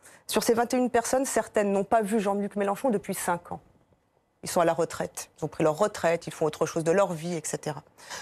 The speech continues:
Nous avons subi collectivement dix-sept perquisitions.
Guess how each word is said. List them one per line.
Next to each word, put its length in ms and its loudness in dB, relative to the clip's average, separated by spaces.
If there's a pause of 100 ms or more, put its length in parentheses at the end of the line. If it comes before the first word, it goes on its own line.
Nous 140 4
avons 200 4
subi 540 0 (200)
collectivement 640 2
dix-sept 640 0
perquisitions. 680 -6